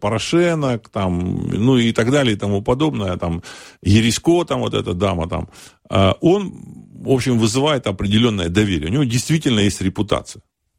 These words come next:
Действительно, он, в общем-то, так сказать, если что-то и возьмет, то, ну, действительно, чисто на свои какие-то нужды. Там, ну, гостиницу, может, по-, по-, по-, пошикарнее закажет, ну, там, э, потратит куда-нибудь, но не будет миллиардами красть. А эти не могут остановиться.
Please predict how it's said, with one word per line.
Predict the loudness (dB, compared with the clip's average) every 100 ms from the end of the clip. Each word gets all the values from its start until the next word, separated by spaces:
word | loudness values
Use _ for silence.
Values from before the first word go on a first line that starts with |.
| _ -10
Действительно, | 0 2 2 2 2 2 2
он, | 2
в | 2
общем-то, | 0 -4 -2 0
так | -2
сказать, | -2 -2
если | 0 0 0
что-то | 0 0
и | 0
возьмет, | 0 0 0
то, | 0 -2 -6 -20 _
ну, | 0
действительно, | 0 2 0
чисто | 2 0 2 0
на | 0
свои | 0 -2 -2
какие-то | -4 -2 0
нужды. | 0 -2 -6 -8
Там, | -4
ну, | -2 0
гостиницу, | -2 -2 -2 -2 0
может, | -2 -2
по-, | -4 -4 -2 -4
по-, | -2 0 2 0
по-, | -2 -6 -2
пошикарнее | -2 0 0 0 2 2
закажет, | 0 0 0 -2 -4 -4
ну, | -4
там, | 0 -2 -2 -8 -18 -20 _ -10
э, | -2
потратит | 0 2 2 2 -2 -2
куда-нибудь, | 0 0 2
но | 0
не | 2
будет | 0 -2 -2
миллиардами | -2 0 0 -2 -4
красть. | -4 -6 -8 -16 _ _ _ _
А | 0
эти | 2 2
не | 2
могут | 2 0 -2
остановиться. | -4 0 0 0 -6 -12